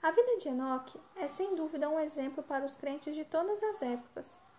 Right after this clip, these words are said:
Nosso andar com Deus não deve ser alcançado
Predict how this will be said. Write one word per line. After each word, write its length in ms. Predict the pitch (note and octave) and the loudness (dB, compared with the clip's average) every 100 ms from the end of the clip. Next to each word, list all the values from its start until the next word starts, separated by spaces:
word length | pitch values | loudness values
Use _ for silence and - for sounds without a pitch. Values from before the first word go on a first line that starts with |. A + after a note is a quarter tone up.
| - - - | -20 -20 -10
Nosso 240 | C#4+ D4+ F4 | -4 -2 -2
andar 320 | E4+ G4 - | 0 -2 -2
com 160 | C#4+ B3+ | -4 2
Deus 320 | C4+ C4+ C4+ | 4 4 2
não 160 | G4 G#4 | -2 2
deve 220 | E4 D4+ | 2 0
ser 200 | - C#4 | -2 0
alcançado 800 | C4 C4 C4 - C4+ C4 C4 B3 | 0 -4 -10 -8 -4 -2 -2 -4